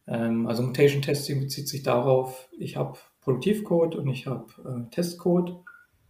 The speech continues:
Unter der Annahme, wie du gesagt hast, ich hab schon eine sehr gute Testabdeckung. Also wenn ich irgendwie Line Coverage oder Branch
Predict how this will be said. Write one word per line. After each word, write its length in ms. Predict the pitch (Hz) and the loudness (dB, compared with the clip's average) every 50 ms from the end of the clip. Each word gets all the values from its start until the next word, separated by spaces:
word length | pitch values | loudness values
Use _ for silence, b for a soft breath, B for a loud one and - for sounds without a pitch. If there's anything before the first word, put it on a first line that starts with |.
| _ _ _ _ _ _ _ _ _ 302 311 - | _ _ _ _ _ _ _ _ _ -18 -12 -8
Unter 220 | - 139 135 143 123 | -4 0 2 2 2
der 120 | 123 - | 2 2
Annahme, 520 | 131 139 147 147 143 143 139 139 139 131 | 2 2 2 2 4 4 4 4 4 2
wie 40 | 131 | 0
du 80 | 131 127 | -2 -4
gesagt 300 | 127 123 135 131 - - | -4 -4 -4 -4 -4 -6
hast, 140 | 135 - - | -10 -12 -12
ich 140 | - - | -10 -10
hab 280 | 139 135 - - _ - | -10 -10 -10 -12 _ -16
schon 160 | - - 139 | -12 -8 -6
eine 80 | 131 - | -6 -4
sehr 160 | - - 139 | 0 0 0
gute 240 | 139 143 139 131 - | 0 0 -2 -4 -4
Testabdeckung. 720 | - - - - - - - - - - - 156 139 135 | -4 -4 -4 -2 -4 -6 -4 -6 -6 -4 -2 0 0 0
Also 200 | 123 120 117 117 120 | 0 0 -2 -4 -4
wenn 100 | 120 120 | -4 -4
ich 160 | 117 - - | -6 -6 -6
irgendwie 240 | 135 127 120 123 120 | -6 -4 -2 -2 -2
Line 300 | 120 120 131 143 143 - | 0 0 0 0 -2 -2
Coverage 480 | - 151 143 139 139 139 139 - - - | -4 -2 0 2 2 2 0 -2 -4 -6
oder 260 | 143 123 123 120 120 | -4 -4 -4 -4 -6
Branch 340 | 117 - - 127 135 135 135 | -4 -2 0 0 0 0 -2